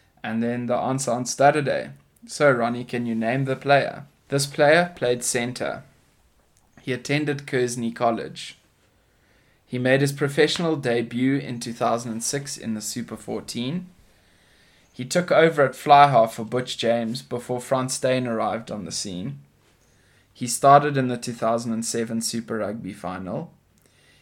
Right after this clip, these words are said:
He's the winner of five premiership titles as well as three champion cups. And he made his test debut against Scotland in twenty twelve. What are your questions?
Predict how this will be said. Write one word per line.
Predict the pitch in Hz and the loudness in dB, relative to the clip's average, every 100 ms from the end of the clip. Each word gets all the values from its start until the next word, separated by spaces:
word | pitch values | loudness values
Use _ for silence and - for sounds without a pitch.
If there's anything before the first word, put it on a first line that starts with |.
| _ | _
He's | - 120 | -8 -2
the | 127 | 2
winner | 127 147 151 | 4 4 4
of | 143 | 4
five | - 147 147 151 - | 2 6 6 4 -4
premiership | - 131 131 127 - 120 | -2 0 0 -4 -4 -6
titles | - 117 123 135 151 147 | -2 -2 0 -2 -2 -6
as | - 113 | -8 -8
well | 113 120 127 | -4 -2 -2
as | 120 | -4
three | - 135 117 | -8 -8 -6
champion | - 113 113 113 101 | -6 -6 -6 -8 -10
cups. | - 123 - - - _ _ _ _ _ _ | -2 -4 -2 -14 -16 _ _ _ _ _ _
And | - 117 | -4 -2
he | |
made | 120 127 131 | 2 2 2
his | 120 | -2
test | - 135 135 | -2 -2 0
debut | 120 117 117 123 | -2 -2 -4 -4
against | 113 113 117 - | -4 -6 -6 -4
Scotland | 131 127 117 110 95 | -4 -4 -6 -8 -8
in | 98 | -8
twenty | 113 110 92 | -6 -6 -6
twelve. | - 110 80 - - _ _ _ _ _ _ _ _ _ _ | -4 -4 -4 -12 -20 _ _ _ _ _ _ _ _ _ _
What | 107 | -10
are | 110 | -10
your | 107 | -10
questions? | - 110 - - - - - | -8 -8 -8 -12 -12 -12 -12